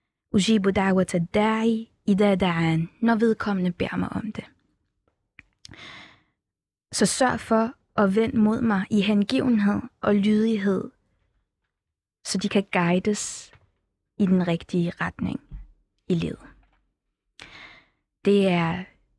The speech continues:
den meningsmæssige oversættelse af, øhm, af verset, og, øhm,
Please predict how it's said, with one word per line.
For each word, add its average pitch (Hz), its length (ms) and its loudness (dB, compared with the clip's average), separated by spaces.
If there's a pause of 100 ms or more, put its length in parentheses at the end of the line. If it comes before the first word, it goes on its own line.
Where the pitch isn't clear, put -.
(1700)
den 190 140 4
meningsmæssige 196 840 0
oversættelse 202 960 -2
af, 175 420 0 (680)
øhm, 170 580 0
af 170 160 0
verset, 226 540 -2 (580)
og, 175 560 2
øhm, 175 360 -6